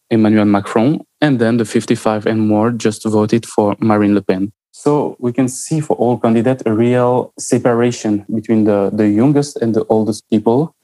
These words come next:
the extreme right to the other side. So for now, just the both candidates have tried to rely other candidate voting people. They both use strategy for including more and more electors for them.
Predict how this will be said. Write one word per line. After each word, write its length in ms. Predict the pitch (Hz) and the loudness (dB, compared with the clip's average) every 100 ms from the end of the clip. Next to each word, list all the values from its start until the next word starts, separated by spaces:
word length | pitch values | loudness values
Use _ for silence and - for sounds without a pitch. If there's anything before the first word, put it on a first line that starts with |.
| - | -8
the 260 | 110 110 - _ _ | -2 -2 -2 _ _
extreme 840 | 123 - - 117 110 107 107 107 - | -6 -6 -2 2 4 4 2 0 0
right 480 | 110 110 120 - - _ _ - | 0 2 0 -4 -18 _ _ -4
to 280 | 110 110 - | -2 -2 -4
the 200 | 110 110 | 0 0
other 200 | 113 107 | 2 0
side. 420 | 104 - 98 113 - _ _ | -2 -2 -2 -2 -6 _ _
So 340 | - 147 - - - | -4 -2 -2 -6 -18
for 340 | - - 170 | -18 -2 2
now, 420 | 139 123 156 - _ _ _ - 131 | 2 2 0 -2 _ _ _ -12 -10
just 360 | 117 143 143 - | -4 -2 -2 -2
the 180 | 131 127 | 0 0
both 380 | 123 147 151 | 0 0 -2
candidates 560 | - 175 180 123 120 123 - | -2 0 2 2 0 -2 -4
have 340 | 127 123 120 | -2 -2 -6
tried 500 | - - 123 113 131 - _ _ | -16 -2 0 0 -2 -6 _ _
to 300 | - 131 131 | -4 0 0
rely 640 | - 127 123 123 131 123 120 _ | 2 2 2 2 0 -2 -6 _
other 220 | - 135 135 | -2 0 0
candidate 460 | 139 131 127 131 | 0 0 0 0
voting 560 | 123 127 139 - 117 117 | 0 0 0 -2 -4 -2
people. 360 | 127 127 135 139 _ | -4 -2 -2 -4 _
They 380 | - 127 117 110 | -16 -8 -4 -4
both 420 | 110 120 120 - | 0 0 0 -2
use 240 | 117 - - | -4 -4 -14
strategy 720 | - - 120 147 127 151 165 _ | -4 -2 0 -2 0 -2 -2 _
for 380 | - 110 107 - | -6 -4 -2 -4
including 560 | - 110 - 113 113 113 | -4 -6 -2 0 2 2
more 260 | 113 120 - | 2 2 2
and 100 | 113 | 2
more 160 | 110 | 2
electors 440 | 110 127 - 160 - | 2 -2 -2 -4 -2
for 120 | 156 | 0
them. 240 | 160 170 | 0 0